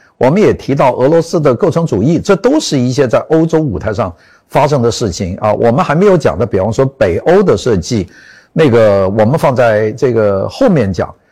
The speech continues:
但是这些的设计的所有的它的场景呢，都是在欧洲国家，好像美国在里面没有参与到。我们其实充其量讲到有关美国的，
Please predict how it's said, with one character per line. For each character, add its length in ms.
但 120
是 140
这 340
些 220
的 160
设 220
计 160
的 140
所 340
有 140
的 140
它 140
的 280
场 440
景 220
呢， 160
都 140
是 140
在 120
欧 120
洲 200
国 200
家， 240
好 100
像 180
美 200
国 240
在 160
里 120
面 160
没 200
有 180
参 340
与 60
到。 260
我 100
们 220
其 180
实 120
充 240
其 160
量 180
讲 180
到 160
有 160
关 160
美 200
国 200
的， 160